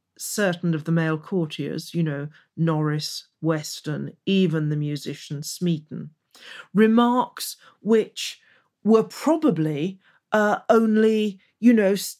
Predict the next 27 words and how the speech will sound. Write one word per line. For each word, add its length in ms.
the 80
standard 1000
kind 380
of 140
ritual 640
pretense 680
of 100
admiration 840
that 120
was 160
paid 520
to 180
any 260
courtly 500
lady, 600
but 400
taken 480
the 80
wrong 320
way, 460
in 160
the 80
hands 580
of 120
the 100
wrong 320
person, 640